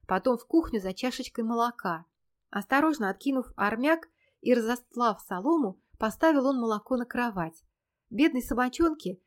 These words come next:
было всего недели три, глаза у ней прорезались недавно. Один глаз даже казался немножко больше другого. Она еще не умела пить из чашки и только дрожала и щурилась.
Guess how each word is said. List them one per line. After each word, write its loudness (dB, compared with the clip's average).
было 4
всего -2
недели 0
три, -6
глаза 2
у 2
ней -2
прорезались -2
недавно. -2
Один -2
глаз 4
даже 0
казался -2
немножко -4
больше 0
другого. -4
Она -2
еще -2
не -2
умела -2
пить -12
из -10
чашки -4
и -8
только -4
дрожала -2
и -6
щурилась. -4